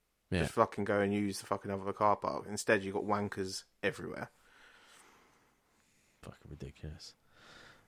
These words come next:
Speaker 1: Um, but thank you for your email. We appreciate it. I, I held in for that little bit of moaning for weeks 'cause I knew this email was coming up. Uh, right, last email. "Thanks for getting back to me and thanks for the chat on the show about my problem.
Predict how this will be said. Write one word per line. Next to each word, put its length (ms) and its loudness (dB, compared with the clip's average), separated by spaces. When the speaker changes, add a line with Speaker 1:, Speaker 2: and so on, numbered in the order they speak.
Speaker 1:
Um, 500 8
but 100 10
thank 160 12
you 60 8
for 120 6
your 80 12
email. 260 10
We 100 8
appreciate 480 8
it. 100 2
I, 160 12
I 140 6
held 300 12
in 180 10
for 140 4
that 140 12
little 160 8
bit 160 6
of 40 4
moaning 400 8
for 140 4
weeks 380 8
'cause 140 4
I 60 8
knew 180 10
this 160 4
email 220 4
was 120 0
coming 240 0
up. 100 -4
Uh, 200 12
right, 180 12
last 220 12
email. 340 12
"Thanks 220 12
for 80 12
getting 220 10
back 220 12
to 100 0
me 120 10
and 100 8
thanks 240 8
for 120 6
the 100 8
chat 320 10
on 120 6
the 80 10
show 360 12
about 260 10
my 100 8
problem. 580 6